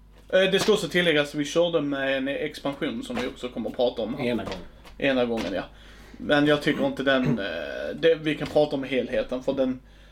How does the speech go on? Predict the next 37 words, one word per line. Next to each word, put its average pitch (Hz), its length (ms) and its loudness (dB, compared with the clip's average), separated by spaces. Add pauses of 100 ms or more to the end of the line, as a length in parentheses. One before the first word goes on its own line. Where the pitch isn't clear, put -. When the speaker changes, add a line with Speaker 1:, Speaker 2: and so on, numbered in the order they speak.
(220)
Speaker 1:
den 160 160 4
förändrar 165 380 2
spelet 147 400 2
lite, 147 360 2
det 127 80 0
gör 131 220 4
den. 147 200 -6 (160)
Men 143 200 -4
det 139 100 -2
är 139 40 -2
inte 131 220 -4
så - 120 -4
här 127 140 4
att 120 100 -6
du 131 60 -4
har 120 320 0 (360)
tio 127 420 -2
regelböcker 131 640 -4
extra 117 360 -4
eller 87 140 -6
något 117 160 -8
sånt. - 320 -8
Så - 120 2
vad 220 120 6
är 202 80 4
då 180 160 6
Hive? 147 320 2 (140)
Jo, 202 240 4 (440)
vi 170 160 0
har 190 160 6
varsin 170 520 2 (140)
kupa, 226 500 0 (300)
kan 185 120 -2
man 185 100 2
väl 175 80 -2
kalla. 196 360 4
Speaker 2:
Mm. 127 220 -6